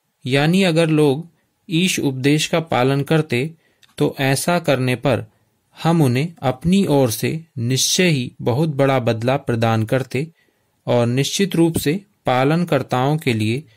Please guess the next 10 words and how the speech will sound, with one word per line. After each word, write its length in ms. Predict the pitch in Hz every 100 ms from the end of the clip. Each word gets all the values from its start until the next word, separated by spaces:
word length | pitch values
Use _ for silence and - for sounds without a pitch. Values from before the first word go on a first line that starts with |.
| _ _ -
ईश्वर 420 | 131 - 170 170
के 200 | 160 147
सीधे 420 | 147 139 131 151
मार्ग 340 | 156 123 117 110
को 260 | - 143 170 _ _ _
और 360 | 143 147 175 156
अधिक 360 | 127 123 151
प्रशस्त 460 | 131 120 131 127 160
कर 200 | 139 127
देते। 400 | 107 104 107